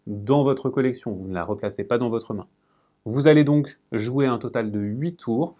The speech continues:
et à la fin des huit tours, vous devriez avoir huit cartes chapeaux placées devant vous comme ceci.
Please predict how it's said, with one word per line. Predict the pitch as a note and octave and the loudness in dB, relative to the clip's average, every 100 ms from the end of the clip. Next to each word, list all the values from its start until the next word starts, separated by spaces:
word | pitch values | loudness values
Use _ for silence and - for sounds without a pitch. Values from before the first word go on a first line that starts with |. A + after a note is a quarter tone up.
| _ _ - | _ _ 0
et | A#2 | 0
à | - A#2 | 2 2
la | A2 | 2
fin | A2 G3 | 2 2
des | E3 | 4
huit | A2+ G2+ | 2 0
tours, | - C3 C3+ | 0 2 2
vous | A2 F3 | 0 4
devriez | E3+ C3+ B2 A2+ | 4 4 2 0
avoir | F#2+ G2 G#2 B2 _ _ _ - | 0 2 0 0 _ _ _ -6
huit | G#2+ C#3 G3+ G#3+ | -2 0 0 0
cartes | - D#3 - | 0 0 0
chapeaux | A#2 F#2 - B2 C3+ - _ | -4 -4 -2 -2 -2 -8 _
placées | - A#2 A#2+ A2+ C3 | 0 4 4 2 2
devant | C3 C3+ | 4 2
vous | C3 | 0
comme | B2 B2 | 0 -2
ceci. | - B2+ - | -2 -8 -10